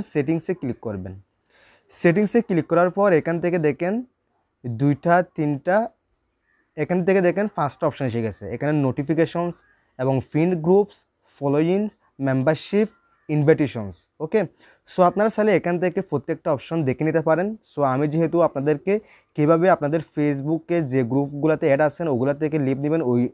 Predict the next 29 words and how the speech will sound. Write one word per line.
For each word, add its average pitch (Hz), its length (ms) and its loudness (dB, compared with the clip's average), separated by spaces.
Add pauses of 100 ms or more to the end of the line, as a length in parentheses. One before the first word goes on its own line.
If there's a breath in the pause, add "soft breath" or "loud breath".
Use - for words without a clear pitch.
(180)
অপশনটাই 156 440 0
দেখাবো, 165 280 2 (440 soft breath)
অর্থাৎ 160 260 -2
ওই 143 160 4
ট্রিক্সটা 165 400 -2
দেখাবো। 190 260 2 (180)
So, - 80 -6 (140)
আমি 170 140 2 (240)
ওই 139 120 0
ট্রিক্সটাই 170 360 -2
আপ-, 151 200 -4
আপনাদেরকে 135 460 0
এখন 226 140 0 (100)
দেখাচ্ছি। 117 360 -4 (960)
তারপর 170 260 4
আপনারা 202 200 0
কী 202 120 2
করবেন? 196 260 4
এখানে 190 260 0
দেখেন 190 200 0 (340)
মেম্বারশিপ, 139 500 0 (200)
then 131 120 -4 (100)
আপনারা 156 280 -4
কী 180 120 -4
করবেন? 185 220 2 (100)
মেম্বারশিপে 143 520 0
ক্লিক 117 240 -6
করবেন। 98 240 -8 (760 soft breath)
মেম্বারশিপে 196 480 2